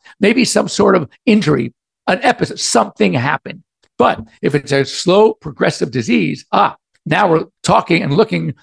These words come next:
for a number of things, whether it could be a cancer, whether it could be severe arthritis, whether it could be some joint degradation, something is going on. So yes, with the corgi, I would start looking at the back, a hundred percent. All right.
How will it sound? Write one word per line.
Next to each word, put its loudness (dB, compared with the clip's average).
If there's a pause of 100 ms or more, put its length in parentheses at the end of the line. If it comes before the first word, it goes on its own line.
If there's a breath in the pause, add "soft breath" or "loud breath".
for 2
a 2
number 2
of -4
things, -6 (180)
whether 2
it -2
could 0
be 0 (240 soft breath)
a -4
cancer, -2 (140 soft breath)
whether 4
it 0
could -2
be 2
severe 0
arthritis, -2 (160 loud breath)
whether 0
it -2
could -4
be 2
some -4
joint 0 (320 soft breath)
degradation, 0 (220 soft breath)
something -4
is -6
going -2
on. -10 (220 soft breath)
So 0
yes, 0 (240 soft breath)
with 2
the 0
corgi, 4
I 0
would -2
start 0
looking 0
at -2
the -4
back, -6 (180)
a 2
hundred 0
percent. -8 (200)
All 4
right. -2